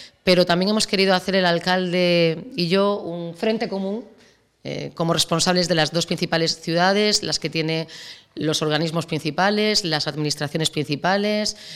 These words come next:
las universidades, las que tienen el mayor desarrollo económico y social de la región de Murcia, para que, para defender lo que consideremos que es justo y que se ponga una solución, porque la situación ya es inadmisible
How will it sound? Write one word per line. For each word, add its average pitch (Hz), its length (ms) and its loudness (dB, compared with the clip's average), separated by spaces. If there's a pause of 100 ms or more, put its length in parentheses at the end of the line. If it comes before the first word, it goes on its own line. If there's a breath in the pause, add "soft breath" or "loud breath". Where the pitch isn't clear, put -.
(140 loud breath)
las 160 200 2
universidades, 170 1160 2
las 151 240 -6
que 156 140 -6
tienen 185 460 -2
el 170 120 -4
mayor 165 300 0
desarrollo 180 580 2
económico 175 580 0
y 156 60 0
social 175 500 2
de 156 80 -2
la 151 80 0
región 165 300 -8
de 190 80 -6
Murcia, 214 400 -6 (420 loud breath)
para 151 320 2
que, 143 580 2 (440)
para 135 180 0
defender 143 340 -2
lo 175 100 2
que 143 60 -8
consideremos 143 460 -2
que - 80 -6
es 143 60 -4
justo 247 500 -6
y 160 120 0
que 151 180 -4
se 139 140 -2
ponga 151 220 -2
una 151 160 0
solución, 131 460 -4
porque - 160 -12
la 120 60 -6
situación 139 260 -6
ya 160 120 0
es 190 120 -2 (340 loud breath)
inadmisible 185 1000 2